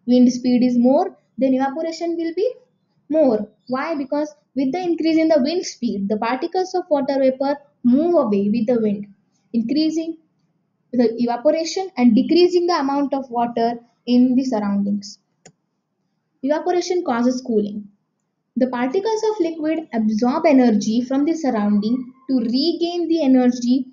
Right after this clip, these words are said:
lost during evaporation. This absorption from energy from the surroundings make the surroundings cold.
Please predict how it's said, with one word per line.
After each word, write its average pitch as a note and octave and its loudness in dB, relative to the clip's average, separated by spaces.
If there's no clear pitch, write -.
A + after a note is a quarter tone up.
lost A#3 -4
during G#3+ 0
evaporation. G3+ -6
This G#3+ -4
absorption A3 2
from D#4 -2
energy C4+ 2
from C4+ -2
the F4 2
surroundings C#4 0
make A#3+ 0
the C#4 -2
surroundings A3 -2
cold. G3+ -2